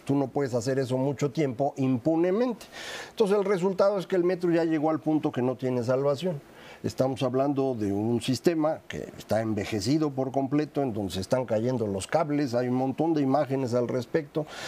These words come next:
en donde realmente es un riesgo. En, en toda la historia del metro, que son casi sesenta años, como decía Ernesto, ha habido cuatro accidentes con víctimas fatales. Tres de ellos han ocurrido en los últimos cuatro años con esta administración.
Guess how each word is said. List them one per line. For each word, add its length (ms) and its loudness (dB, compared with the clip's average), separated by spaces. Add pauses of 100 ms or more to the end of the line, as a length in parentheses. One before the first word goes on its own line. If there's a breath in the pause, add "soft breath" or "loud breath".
(180 loud breath)
en 160 0
donde 220 0
realmente 460 2
es 100 -2
un 140 4
riesgo. 600 2
En, 260 -2
en 140 0
toda 220 2
la 120 4
historia 400 0
del 180 -2
metro, 280 0
que 80 -6
son 160 0
casi 300 -2
sesenta 480 0
años, 260 0
como 320 -4
decía 300 0
Ernesto, 500 0
ha 60 4
habido 260 2
cuatro 380 0
accidentes 580 -2
con 220 -2
víctimas 500 -2
fatales. 640 -2
Tres 280 0
de 100 2
ellos 340 -2
han 160 2
ocurrido 580 0
en 120 0
los 160 -2
últimos 400 0
cuatro 340 0
años 220 -2
con 200 -2
esta 200 -2
administración. 720 -2